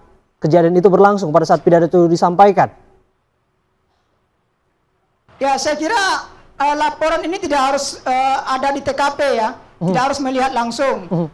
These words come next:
Speaker 2: Karena bukti video yang ada sangat terang benderang. Videonya itu panjangnya satu jam empat puluh delapan menit lebih.
Speaker 1: Mhm.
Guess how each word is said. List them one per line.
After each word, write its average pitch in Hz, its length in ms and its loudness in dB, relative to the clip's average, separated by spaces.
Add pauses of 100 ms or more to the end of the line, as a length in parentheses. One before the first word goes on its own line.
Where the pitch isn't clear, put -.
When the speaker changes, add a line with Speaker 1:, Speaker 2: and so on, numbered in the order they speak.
(100)
Speaker 2:
Karena 269 400 -2
bukti 302 320 -6
video 285 320 -4
yang 294 240 -2
ada 247 640 -2 (320)
sangat 294 400 -4
terang 302 160 -2
benderang. 311 560 -4 (420)
Videonya 285 560 -2
itu 330 160 -8
panjangnya 294 480 -2
satu 277 240 -4
jam 320 320 -4
empat 277 160 -6
puluh 262 80 -4
delapan 262 160 -4
menit 269 240 -4
lebih. 262 400 -4 (160)
Speaker 1:
Mhm. 170 180 -6